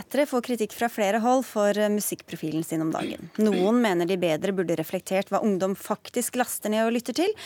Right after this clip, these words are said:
Andre ønsker seg færre låter med grove tekster.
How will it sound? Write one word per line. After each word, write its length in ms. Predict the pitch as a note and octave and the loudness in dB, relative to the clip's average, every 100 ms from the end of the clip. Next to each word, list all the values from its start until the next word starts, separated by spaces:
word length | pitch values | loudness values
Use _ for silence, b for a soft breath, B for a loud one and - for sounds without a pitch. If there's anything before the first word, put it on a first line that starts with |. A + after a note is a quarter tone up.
| B B B | B B B
Andre 420 | E4+ D4 C4+ D#4 | 6 6 6 2
ønsker 340 | D#4+ A3+ - G#3 | 2 -2 -2 -2
seg 120 | B3 | -4
færre 380 | - F#3+ F3 A3+ | 0 -2 0 2
låter 420 | G#3+ - - F#3 | 0 -2 -6 -2
med 160 | G#3 G3 | 0 2
grove 340 | F#3 D#3+ - | 0 0 -4
tekster. 380 | - - - | -10 -12 -12